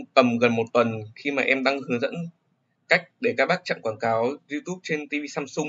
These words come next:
thì em đã nhận được rất là nhiều ủng hộ, và bên cạnh đó là cũng là rất là nhiều phản hồi về việc là các bác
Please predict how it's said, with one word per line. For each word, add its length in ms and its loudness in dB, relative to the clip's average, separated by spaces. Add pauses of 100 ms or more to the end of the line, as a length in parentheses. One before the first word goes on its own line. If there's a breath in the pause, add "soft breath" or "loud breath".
thì 180 -4 (160)
em 160 0
đã 60 0 (160)
nhận 260 0
được 220 -2
rất 100 -8
là 80 -2
nhiều 200 2
ủng 240 -10
hộ, 240 0
và 420 0
bên 200 0 (120)
cạnh 200 -2
đó 220 0
là 120 -4
cũng 140 -10
là 120 0
rất 80 -4
là 80 -4
nhiều 240 2
phản 200 -4
hồi 280 0
về 280 -4 (760)
việc 200 0
là 60 0
các 160 0
bác 160 0